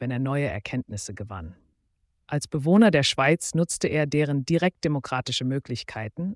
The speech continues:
und initiierte oder unterstützte diverse Volksbegehren. Dies zeigt,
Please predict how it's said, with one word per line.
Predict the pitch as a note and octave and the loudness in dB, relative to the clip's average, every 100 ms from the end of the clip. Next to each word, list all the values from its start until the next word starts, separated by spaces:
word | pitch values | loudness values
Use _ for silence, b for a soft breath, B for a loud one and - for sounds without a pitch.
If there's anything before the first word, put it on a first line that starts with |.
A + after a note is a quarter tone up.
| - | -6
und | C#3+ | -6
initiierte | E3+ E3+ - - F3 F#3 G3 F#3+ | -2 -2 -2 -2 0 0 0 -2
oder | D3+ C#3+ - | -2 -4 -4
unterstützte | C#3 B2+ - F3 - - E3 | -4 -4 -2 -2 -2 -4 -4
diverse | C3 A#2+ B2+ D3 D3+ | -4 -4 -2 0 -2
Volksbegehren. | D3 - A2 - - G2+ F2+ E2+ F2 F3 _ _ _ _ _ _ _ _ | -4 -6 -6 -8 -12 -12 -10 -10 -12 -16 _ _ _ _ _ _ _ _
Dies | F#3 - | -2 -2
zeigt, | - E3 D#3+ - | 0 4 2 0